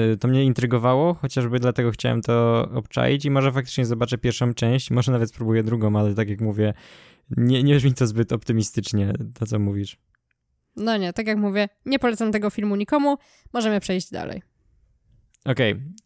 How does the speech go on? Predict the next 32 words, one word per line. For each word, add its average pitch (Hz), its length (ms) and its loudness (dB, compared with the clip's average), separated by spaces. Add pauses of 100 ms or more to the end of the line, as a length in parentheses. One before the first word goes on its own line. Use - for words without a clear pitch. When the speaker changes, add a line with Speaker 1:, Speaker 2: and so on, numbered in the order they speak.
(840)
Speaker 1:
to 131 120 -2
teraz 117 320 2
moja 151 220 2
kolej 104 440 2
i 113 200 2
drugi 135 580 2
film, 110 680 2
o 117 120 -2
którym 104 720 0
będziemy 98 340 0
mówić, 135 580 -2
albo 95 220 0
raczej 110 200 0
ja 135 60 2
będę 135 180 0
mówił, 117 240 0 (400)
to 104 520 2 (880)
Passing, 98 600 0 (220)
po 104 100 -8
polsku 113 720 0
Pomiędzy. 110 680 0 (640)
E, 98 220 2
film 117 500 0
Netflixa, 113 520 -2
który 113 240 -2
miał 113 240 2
premierę 113 880 2
w 107 140 -2
naszym 113 300 0
kraju 107 300 2
dziesiątego 110 520 0
listopada. 117 640 0